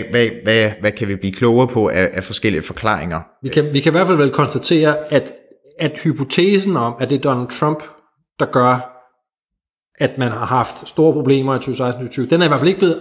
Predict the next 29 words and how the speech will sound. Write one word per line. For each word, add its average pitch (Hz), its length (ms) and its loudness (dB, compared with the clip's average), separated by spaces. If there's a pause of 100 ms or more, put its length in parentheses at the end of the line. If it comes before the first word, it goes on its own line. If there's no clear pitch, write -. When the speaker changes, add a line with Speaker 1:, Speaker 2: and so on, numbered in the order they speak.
Speaker 2:
af-, 160 320 2
eller 135 220 2
blevet 135 200 2
modbevist. 139 760 0
Speaker 1:
Nej. 90 180 0 (260)
Speaker 2:
Øh, 131 460 2
altså, 127 220 0 (280)
den, 131 180 -6
den, 151 200 -2
den, 147 220 -2
den, 147 180 -2 (160)
man 151 120 -4
kan 151 120 0
stadigvæk 170 440 2
med, 127 540 2
med 131 200 0
en 123 80 0
vis 147 240 0
ædruelighed 143 480 0
fremføre 151 400 2
den 120 140 2
hypotese, 120 640 -4
Speaker 1:
Ja. 110 80 2
Speaker 2:
sige, 117 200 -2
det, 127 300 0
at 127 160 -8 (220)
Trump 165 280 2
skaber 127 460 -2
bøvl 117 220 -6